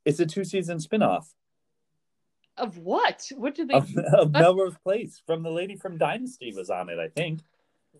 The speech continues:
Speaker 2: lady from Dynasty, my God. This was, like, a whole industry.
Speaker 1: And I do think nine oh two one oh, to get, to understand where this show came from is probably worth exploring.
Speaker 2: I, I don't know if I agree with that. <laughs>
Speaker 1: And then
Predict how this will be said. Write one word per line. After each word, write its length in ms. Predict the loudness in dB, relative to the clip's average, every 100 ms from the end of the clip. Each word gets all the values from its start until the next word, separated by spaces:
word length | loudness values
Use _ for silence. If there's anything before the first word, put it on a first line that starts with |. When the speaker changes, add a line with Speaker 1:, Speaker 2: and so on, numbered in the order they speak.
| _
Speaker 2:
lady 160 | -16 -14
from 200 | -16 -20
Dynasty, 520 | -18 -14 -12 -14 -14 -14
my 160 | -14
God. 420 | -14 -8 -6 -6 -10
This 160 | -16
was, 80 | -14
like, 140 | -10
a 80 | -8
whole 160 | -6 -6
industry. 640 | -4 -6 -6 -10 -12 -16 _ _ _ _ _ _
Speaker 1:
And 120 | 4
I 60 | 4
do 160 | 4 2
think 300 | 4 2 2 -4
nine 280 | 4 6 6
oh 80 |
two 160 | 2 2
one 160 | 4 6
oh, 240 | 6 4 -2
to 120 | 0
get, 360 | 4 4 2 2
to 120 | 4
understand 460 | 4 4 4 2
where 160 | 4 4
this 220 | 2 -6
show 340 | -10 -2 0 0
came 320 | 0 -2 0
from 220 | 0 -2
is 100 | -6
probably 300 | 2 2 2
worth 240 | 0 0 -2
exploring. 600 | -10 0 0 0 -6 -20 _ _ _ _ _ _ _ _ -4
Speaker 2:
I, 220 | -2 -2 -2
I 100 | -2
don't 180 | -2 -4
know 180 | -6
if 120 | -4 -4
I 60 |
agree 340 | -6 -6 -6 -2
with 240 | -4 -6
that. 440 | -6 -2 0 -2 -8 _
<laughs> 140 | -10 -6 -6 4
Speaker 1:
And 160 | 6 8
then 140 | 4